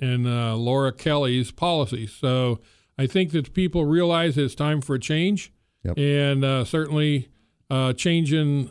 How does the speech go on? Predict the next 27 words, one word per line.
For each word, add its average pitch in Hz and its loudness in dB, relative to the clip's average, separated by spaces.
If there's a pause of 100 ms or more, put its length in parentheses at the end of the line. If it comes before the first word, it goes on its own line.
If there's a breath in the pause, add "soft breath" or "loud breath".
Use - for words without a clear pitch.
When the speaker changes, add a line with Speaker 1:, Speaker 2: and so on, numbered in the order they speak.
Speaker 1:
uh, 131 -2
the 127 -2
representative 139 0
in 127 0
that 123 -2
district 123 -2
is 113 -4
a 110 -2
big 110 -4
deal. 101 -4 (520 soft breath)
Speaker 2:
That's 110 0
gonna 151 2
be 151 4
a 120 2
big 131 2
one. 117 4
Overall, 151 2
how 131 0
many 143 0
seats 143 -2
could 127 0
we 123 0
potentially 117 0
gain 107 2
in 95 2
this 87 0
election? 85 -2